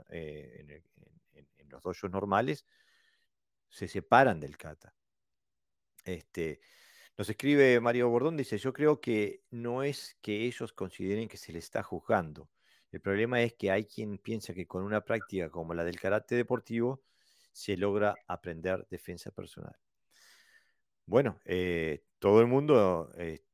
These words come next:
tiene derecho a, a pensar y a creer y a tener una convicción. Digo, yo puedo creer que la luna está hecha de queso y no tengo manera de que alguien me lo pueda, eh, me pueda argumentar diferente. Eh,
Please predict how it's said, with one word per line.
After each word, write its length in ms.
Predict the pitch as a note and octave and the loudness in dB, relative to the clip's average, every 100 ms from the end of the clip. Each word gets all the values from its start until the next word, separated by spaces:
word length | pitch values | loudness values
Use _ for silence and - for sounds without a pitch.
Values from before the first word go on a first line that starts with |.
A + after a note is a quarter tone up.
| _ | _
tiene 220 | F#2+ G2 | -4 0
derecho 480 | F#2+ G2+ - A2 G2 F2+ | 0 0 0 -2 -2 -4
a, 240 | D#2+ D2+ | -4 -4
a 180 | - - | -8 -12
pensar 560 | F2 E2 - A2 B2+ | -12 -8 4 6 6
y 80 | F#2+ | 2
a 60 | E2+ | -2
creer 380 | - F2 F#2+ G2 | -4 -4 -2 -2
y 40 | |
a 60 | E2+ | -4
tener 140 | F2+ | -6
una 120 | F#2+ | -8
convicción. 640 | F2 D#2+ D2+ D#2 - B2+ A#2+ | -10 -12 -16 -12 -6 -6 -6
Digo, 200 | E2+ D2+ | -10 -12
yo 240 | - G2+ | -6 -4
puedo 260 | F#2 F#2+ F2+ | -2 0 -2
creer 380 | E2+ E2+ F2+ - | -2 -4 -2 -4
que 140 | E2 | -8
la 100 | D#2 | -6
luna 500 | D#2+ F2+ F#2 E2 D2 - _ _ | -6 -6 -6 -6 -8 -14 _ _
está 280 | F#2 - F2 | -16 -8 -8
hecha 220 | - E2 | -4 -6
de 100 | D#2 | -4
queso 360 | G#2+ G2+ E2 - - - - _ | -6 -8 -12 -16 -18 -20 -20 _
y 80 | E2+ | -14
no 100 | E2+ | -12
tengo 300 | - F#2+ F#2 | -8 -8 -6
manera 340 | E2+ E2+ F2+ F2+ | -6 -4 -2 0
de 120 | F2 | -2
que 100 | F2 | -4
alguien 240 | F2 F2 | -6 -6
me 100 | D#2+ | -6
lo 120 | D#2+ D2+ | -8 -6
pueda, 600 | E2+ D#2+ D#2 D#2+ D2+ - - - | -4 -2 -4 -6 -10 -14 -16 -10
eh, 300 | D#2 D2+ C#2 C#2 | -8 -8 -12 -14
me 140 | D2+ | -10
pueda 160 | F2 F2 | -4 -2
argumentar 420 | F2 D#2+ D#2+ F2 | -2 -6 -6 -6
diferente. 540 | E2+ G#2+ A#2+ G2 F#2 - - - - - | -6 -4 -6 -4 -8 -10 -20 -20 -20 0
Eh, 440 | A2 G#2+ G#2+ G#2 | 6 10 10 6